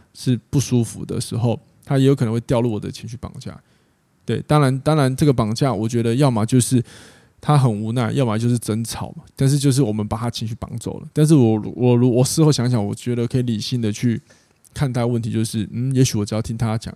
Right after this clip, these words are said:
陪他，陪伴他，支持他就好了。但是那时候的我试图叫他离职，某一方面也有一个很大原因，就是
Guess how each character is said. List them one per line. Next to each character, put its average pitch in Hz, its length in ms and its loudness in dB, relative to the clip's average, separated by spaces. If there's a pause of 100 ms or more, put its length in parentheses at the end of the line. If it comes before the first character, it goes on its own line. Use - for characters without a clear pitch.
陪 - 100 -4
他， 113 180 -4 (120)
陪 113 180 -2
伴 127 240 -2
他， 120 160 -4
支 - 220 -10
持 - 160 -12
他 117 160 -10
就 107 160 -10
好 - 180 -14
了。 - 80 -20 (300)
但 147 100 -2
是 143 80 2
那 156 100 2
时 139 120 2
候 143 80 4
的 123 60 2
我 104 140 -2
试 127 300 -2
图 101 240 -8 (320)
叫 151 140 -2
他 143 140 2
离 117 200 -2
职， 107 240 -8
某 104 220 -4
一 135 60 -2
方 123 220 -4
面 135 140 -2
也 107 140 -4
有 107 40 -6
一 110 40 -4
个 120 100 -6
很 107 160 -6
大 113 160 -6
原 107 120 -6
因， 107 40 -8
就 110 100 -6
是 110 220 -8